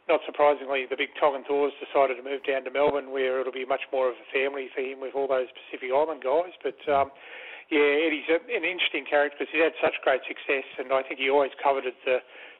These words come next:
to come home and do the job, and he's got a great opportunity, not only with the World Cup, but also a home World Cup and also the British and Irish Lions in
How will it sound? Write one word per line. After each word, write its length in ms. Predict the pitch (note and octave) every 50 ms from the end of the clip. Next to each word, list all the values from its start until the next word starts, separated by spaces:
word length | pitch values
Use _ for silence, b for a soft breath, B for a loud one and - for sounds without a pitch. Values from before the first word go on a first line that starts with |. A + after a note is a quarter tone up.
| -
to 80 | - -
come 220 | - - D#3 C#3
home 260 | C3+ B2 D3 C#3+ C3+ C3+
and 100 | B2+ B2
do 140 | D3 C#3
the 100 | B2+ B2+
job, 360 | B2 - C#3+ C#3 D3 C#3+ C#3 C#3
and 100 | B2+ C3
he's 160 | C3+ B2+ - -
got 100 | D#3 B2+
a 40 | B2+
great 220 | - D3+ C#3 C3+
opportunity, 520 | C3+ C3 - - - D3 D3 D3 C3+ C3 B2
not 160 | C3 C#3 C3+
only 260 | C3+ C3+ C3+ C3 B2+
with 160 | B2 B2+ - -
the 60 | C#3+
World 240 | B2 C3+ B2+ A#2+ -
Cup, 320 | - D#3 D3 C3+ - - - B B B B B B B B B B
but 80 | - D3
also 240 | C#3 - - C#3+ B2+
a 40 | B2
home 240 | C#3 D3+ D3+ D3 C#3
World 180 | C3+ C3 B2+ - -
Cup 180 | C#3+ C3 B2+
and 80 | - C#3
also 280 | C#3 B2 - - C3+ B2
the 80 | B2
British 200 | B2+ C3+ B2+ B2 -
and 100 | - C3+
Irish 220 | B2+ B2 A#2+ - -
Lions 260 | C3+ B2+ C3+ C3+ B2+ -
in 80 | B2